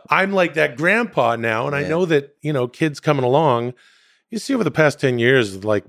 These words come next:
Speaker 1: babies literally knowing how to use an iPhone, and it's
Speaker 2: Yeah.
Speaker 1: terrifying. And I feel like, uh,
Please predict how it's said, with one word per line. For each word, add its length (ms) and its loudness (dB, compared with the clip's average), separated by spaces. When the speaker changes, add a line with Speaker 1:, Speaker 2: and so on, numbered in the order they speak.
Speaker 1:
babies 540 -2
literally 460 2
knowing 300 0
how 120 -2
to 80 -8
use 240 -4
an 60 -6
iPhone, 520 -6
and 80 -12
it's 220 -16
Speaker 2:
Yeah. 80 -6
Speaker 1:
terrifying. 400 -10
And 160 2
I 100 4
feel 240 2
like, 420 2
uh, 580 2